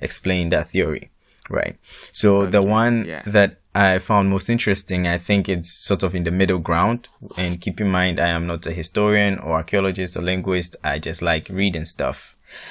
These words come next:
Speaker 2: Oh,
Speaker 1: Is
Speaker 2: yes.
Speaker 1: that
Speaker 2: Yes.
Speaker 1: they moved out in successive waves, right? So I,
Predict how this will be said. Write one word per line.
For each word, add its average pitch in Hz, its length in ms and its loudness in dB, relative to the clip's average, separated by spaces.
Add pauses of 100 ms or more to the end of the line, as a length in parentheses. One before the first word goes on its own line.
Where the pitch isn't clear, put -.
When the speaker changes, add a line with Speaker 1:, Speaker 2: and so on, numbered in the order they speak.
(680)
Speaker 2:
Oh, 104 60 4
Speaker 1:
Is 95 140 0
Speaker 2:
yes. 67 80 -6
Speaker 1:
that 95 360 4 (400)
Speaker 2:
Yes. 87 240 -8
Speaker 1:
they 110 120 6
moved 113 320 4
out 104 240 4
in 92 100 -2
successive 98 560 0
waves, 80 460 -2
right? 64 280 0
So 90 200 0
I, 87 220 2